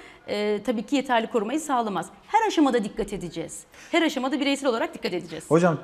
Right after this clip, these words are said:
Speaker 2: e, sizi göndereceğim hastaneye. Biliyorum siz de çok yoğunsunuz. Bir soru da, yani ne kadar garip olursa olsun sorularınızı yazın bize gönderin demiştik. Deniliyor ki diyor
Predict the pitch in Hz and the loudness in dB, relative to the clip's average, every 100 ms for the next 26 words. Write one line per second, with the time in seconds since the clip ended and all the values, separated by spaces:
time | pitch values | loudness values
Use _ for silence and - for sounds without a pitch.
0 | - - 139 139 135 135 - - - - | -8 2 6 6 6 2 -2 -12 -20 -20
1 | - - 175 165 139 160 151 143 165 160 | -20 -8 -2 4 4 6 4 4 2 2
2 | 135 - 120 123 123 160 165 135 - 147 | -2 2 2 4 2 6 6 6 2 4
3 | 175 170 147 143 175 - - - - 185 | 6 6 2 2 -4 -6 -14 -10 8 10
4 | 285 294 165 127 139 247 240 160 165 156 | 10 10 8 10 8 6 4 2 2 -2
5 | - - 160 220 226 202 160 151 170 165 | -6 0 0 2 6 6 8 6 6 4
6 | 175 175 165 160 170 170 170 170 165 151 | 2 4 2 2 0 2 2 2 0 4
7 | 165 180 156 156 139 151 170 175 139 135 | 4 4 0 2 2 4 2 2 0 -2
8 | 190 135 151 175 233 320 311 185 127 110 | -6 0 4 8 8 8 4 0 0 0
9 | 101 | 0